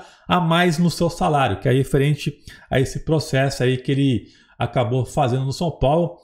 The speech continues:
Ele teve um acordo aí que foi extrajudicial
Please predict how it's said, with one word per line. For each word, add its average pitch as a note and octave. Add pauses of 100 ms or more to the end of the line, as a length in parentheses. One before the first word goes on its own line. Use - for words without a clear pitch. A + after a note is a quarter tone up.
(140)
Ele C#3
teve D3
um D#3
acordo C#3
aí C3+
que B2
foi B2+
extrajudicial B2+